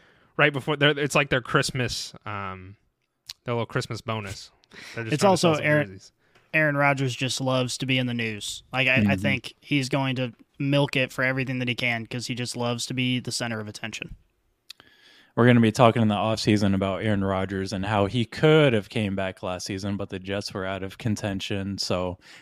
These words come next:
Speaker 3: people are gonna get back on the wagon of Aaron Rodgers is a good quarterback. He's gonna take the Jets to the playoffs, and then I'm gonna sit here and tell you he's washed again. So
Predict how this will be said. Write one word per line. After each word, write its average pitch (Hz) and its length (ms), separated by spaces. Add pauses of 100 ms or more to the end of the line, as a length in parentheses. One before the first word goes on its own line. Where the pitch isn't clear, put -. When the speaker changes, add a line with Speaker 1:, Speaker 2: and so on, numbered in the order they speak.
Speaker 3:
people 147 240
are 131 60
gonna 120 260
get 98 240
back 95 240
on 139 120
the 135 80
wagon 113 500
of 98 180
Aaron 107 260
Rodgers 101 480
is 82 120
a 82 80
good 113 220
quarterback. 95 720
He's 104 320
gonna 110 200
take 120 220
the 104 120
Jets 113 400
to 123 60
the 123 120
playoffs, 104 760
and 101 160
then 95 360
I'm 104 200
gonna 104 220
sit - 340
here 113 180
and 98 140
tell 101 160
you 101 180
he's 95 240
washed - 440
again. 90 420
So 87 320